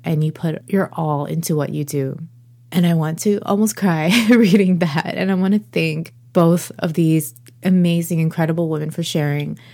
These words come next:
And thank you to all of my Asian sisters who have shared with me in the past few days about their own experiences or thoughts on this. And, you know, this can be a difficult topic to dive into because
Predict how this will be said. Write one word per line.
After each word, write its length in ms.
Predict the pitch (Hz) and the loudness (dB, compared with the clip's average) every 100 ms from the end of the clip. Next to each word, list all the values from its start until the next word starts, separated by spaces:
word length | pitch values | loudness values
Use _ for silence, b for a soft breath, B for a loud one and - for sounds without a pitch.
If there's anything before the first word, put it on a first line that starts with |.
| B | B
And 260 | 170 170 151 - | -2 -2 -4 0
thank 240 | 180 175 | 0 0
you 60 | 180 | -2
to 180 | 175 160 | -4 -4
all 240 | - 190 | 2 4
of 100 | 214 | 4
my 280 | 196 170 151 - | 4 2 -2 -2
Asian 260 | 165 156 | -2 -2
sisters 400 | 151 151 156 143 | -2 -4 -2 -4
who 140 | 165 165 | -2 0
have 260 | 143 143 | 0 -2
shared 260 | 143 185 190 | -2 0 0
with 160 | 180 | 0
me 120 | 170 156 | -2 -2
in 100 | 151 | -4
the 80 | |
past 340 | 151 151 151 - | -6 -6 -8 -6
few 160 | 160 | -8
days 320 | 151 160 156 170 | -4 -4 -4 -6
about 380 | 160 151 147 | -4 -2 -2
their 180 | - 151 | -4 -6
own 180 | 156 156 | -4 -4
experiences 720 | 156 - 156 165 185 220 202 | -4 -4 -2 0 0 0 0
or 80 | 190 | -2
thoughts 320 | 180 151 - | -2 -4 -4
on 140 | 147 | -8
this. 280 | 143 - - B B B B B - | -6 -6 -10 B B B B B 0
And, 160 | 233 | 4
you 100 | 226 | 4
know, 140 | 220 220 | 4 4
this 260 | 247 - - - | 0 -2 -12 -8
can 320 | 202 226 262 | 0 2 4
be 160 | 220 185 | 2 2
a 80 | |
difficult 420 | 165 175 170 180 170 | -2 -4 -4 -4 -4
topic 540 | 147 139 165 170 - | -4 -4 -4 -6 -8
to 300 | - 214 208 | 0 2 2
dive 300 | 208 214 220 | 0 -2 0
into 340 | 247 247 - 156 | 0 0 -2 -2
because 520 | 160 - 165 165 | -2 0 0 0